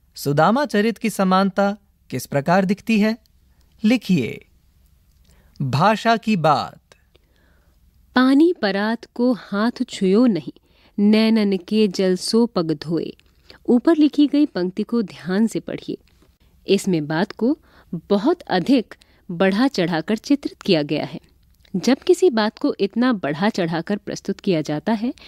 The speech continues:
Speaker 2: तो वहां पर अतिशयोक्ति अलंकार होता है। आप भी कविता में से एक अतिशयोक्ति अलंकार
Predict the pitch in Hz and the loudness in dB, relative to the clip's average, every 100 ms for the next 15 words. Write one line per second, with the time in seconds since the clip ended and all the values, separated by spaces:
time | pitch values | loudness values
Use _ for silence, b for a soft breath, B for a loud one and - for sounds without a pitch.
0 | B B - 170 170 175 247 190 247 b | B B -2 0 0 0 -2 -2 -8 b
1 | b b 220 254 330 339 - 180 - - | b b -2 2 2 2 -2 -6 -6 -4
2 | 277 - 165 151 147 165 202 - 226 - | -2 -2 -4 -4 -6 -6 -4 -2 -2 -4
3 | - - _ _ _ _ _ _ 160 240 | -10 -16 _ _ _ _ _ _ 0 0
4 | - 226 208 240 - B B B 240 226 | 0 -2 0 -2 -4 B B B 0 2
5 | 294 311 262 254 294 285 - 185 240 - | 2 2 2 2 -4 -4 -2 -2 -2 -6
6 | - 240 - - 247 233 - 285 - 151 | -6 0 0 0 -2 -4 -2 -4 -2 -4
7 | 147 - 143 | -6 -8 -10